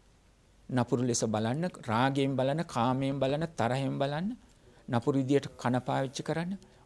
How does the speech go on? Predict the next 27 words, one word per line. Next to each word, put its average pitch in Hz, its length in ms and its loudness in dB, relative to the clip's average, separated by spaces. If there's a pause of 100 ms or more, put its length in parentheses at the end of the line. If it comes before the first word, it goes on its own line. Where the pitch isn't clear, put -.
වචන, 123 440 2 (600)
ස්පර්ශ - 460 -2
ගහ 107 220 0
බැන්න 139 260 2
එක, 139 120 -4
ගන්න 139 260 -2
එක 147 140 -2
නපුරුකම්, 135 580 -2
මත් 120 280 -4
වතුර, 131 260 -6
මත්ද්‍රව්‍ය, 120 560 -8 (320)
මේ 123 140 -2
ඔක්කොම 208 380 -4
දේවල්. 208 360 -8 (680)
ඇස - 200 0
කන 151 200 0
ආදී 156 260 4
ඉන්ද්‍රියන් 151 300 0
වර්ධවා 165 460 0
සතුටු 170 400 -8
කිරීම. 170 320 -10 (600)
එතන 196 240 4
මිල 143 220 6
මුදල් 190 420 6
එක්කත් 160 500 4
අනවබෝධය 180 680 8
වුණත් 156 300 2